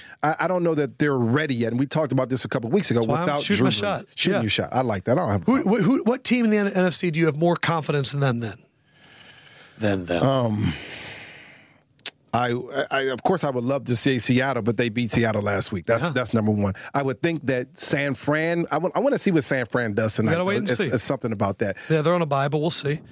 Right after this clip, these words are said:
Speaker 2: right, do you have another shoot your shot for me?
Speaker 1: Yes.
Speaker 2: Okay, go for
Speaker 1: And
Speaker 2: it.
Speaker 1: this is,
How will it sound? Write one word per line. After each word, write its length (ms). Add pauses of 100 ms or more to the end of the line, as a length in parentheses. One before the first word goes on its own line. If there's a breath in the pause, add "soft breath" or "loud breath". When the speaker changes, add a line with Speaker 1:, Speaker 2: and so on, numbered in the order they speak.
(380 loud breath)
Speaker 2:
right, 80
do 80
you 20
have 80
another 180
shoot 200
your 100
shot 260
for 200
me? 80
Speaker 1:
Yes. 500
Speaker 2:
Okay, 220
go 160
for 80
Speaker 1:
And 100
Speaker 2:
it. 60
Speaker 1:
this 180
is, 80